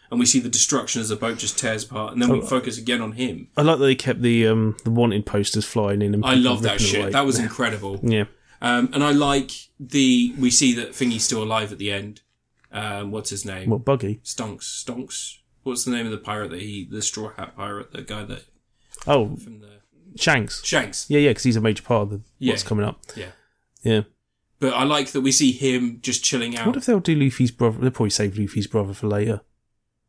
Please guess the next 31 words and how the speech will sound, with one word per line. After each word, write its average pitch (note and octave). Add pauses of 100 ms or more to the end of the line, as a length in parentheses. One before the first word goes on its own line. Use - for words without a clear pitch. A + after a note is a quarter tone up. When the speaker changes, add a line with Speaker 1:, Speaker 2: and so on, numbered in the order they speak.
(140)
Speaker 2:
He's A2+
got B2+
a G#2+
brother A2 (160)
Speaker 1:
Yeah. G#2 (160)
Speaker 2:
called, A2
um, G#2+
Ace G#2+
D G#2+ (120)
Dragon G#2+
or A2
something. A#2+ (200)
Speaker 1:
Oh. G#2 (220)
Speaker 2:
Um, G2+ (460)
and A2+
you A2
find G#2+
his G2+
dad G2+
later A2
as G2+
well. G#2+ (360)
His A2+
actual A2
dad. A2 (120)
Speaker 1:
He's A2+
an G2+
arsehole. G2 (400)
Speaker 2:
Um, G2+
yeah. G2+ (260)
Um, G2+